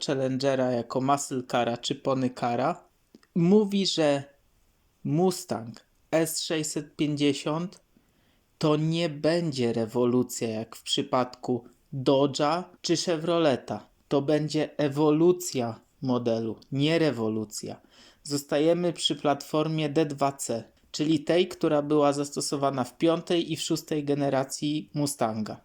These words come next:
Silniki, okej, dwa trzy EcoBoost,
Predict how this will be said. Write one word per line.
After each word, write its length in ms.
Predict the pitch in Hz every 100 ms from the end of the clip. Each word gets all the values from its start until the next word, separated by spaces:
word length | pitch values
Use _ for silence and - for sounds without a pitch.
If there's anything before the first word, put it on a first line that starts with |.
| _
Silniki, 840 | - 165 151 147 127 - 160 202 _ _ _ _ _ _
okej, 580 | 143 131 135 117 156 - -
dwa 260 | 127 135
trzy 360 | 131 - - 139
EcoBoost, 600 | 127 - 117 117 151 -